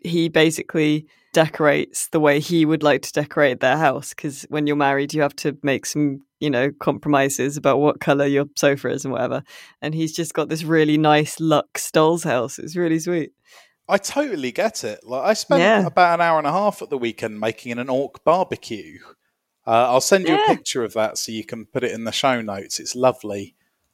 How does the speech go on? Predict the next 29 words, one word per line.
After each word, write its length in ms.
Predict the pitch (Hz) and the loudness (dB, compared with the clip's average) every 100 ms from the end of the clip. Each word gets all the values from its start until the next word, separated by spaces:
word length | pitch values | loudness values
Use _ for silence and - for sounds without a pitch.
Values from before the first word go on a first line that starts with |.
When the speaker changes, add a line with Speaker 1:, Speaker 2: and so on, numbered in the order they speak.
| - | -2
Speaker 1:
I 160 | 185 | 2
would, 60 | 196 | 2
Speaker 2:
Uh, 60 | - | 2
Speaker 1:
yeah, 220 | 190 240 | 4 2
Speaker 2:
but 60 | 220 | 2
Speaker 1:
please 260 | 175 175 - | -2 -2 -2
do. 340 | 170 165 208 - _ _ _ - | -2 -2 -6 -14 _ _ _ 0
Speaker 2:
yeah, 180 | 214 | 2
I've 140 | 190 190 | 4 2
not 200 | 254 220 | 0 -2
stuck 280 | - 208 190 | -2 -2 -2
a 60 | |
gun 300 | 156 202 151 | 2 2 2
on 140 | 117 135 | 0 -2
anything 500 | 156 139 - 104 98 | -2 -4 -8 -12 -12
yet. 500 | 95 101 - - - _ 123 | -16 -14 -10 -12 -12 _ -4
Uh, 300 | 113 113 120 | -2 0 -2
it's, 640 | 127 - - - - - _ _ _ _ | -6 -8 -8 -8 -12 -16 _ _ _ _
yeah, 320 | 147 165 113 104 | 0 2 2 -4
this 160 | 135 - | -12 -12
bizarre 800 | - 151 165 160 151 139 131 135 | -10 -6 2 4 6 4 0 -6
vision 340 | 147 143 - 131 | -2 -2 -2 -8
of 140 | 113 - _ - | -14 -18 _ -10
pacifist 640 | 143 - 139 151 139 - | -8 -6 -6 -6 -6 -4
Warhammer, 520 | 175 175 131 127 123 - | 0 2 0 -2 -4 -4
but 80 | |
there 160 | 156 175 | 4 4
we 100 | 151 | 4
go. 280 | 170 160 | 2 2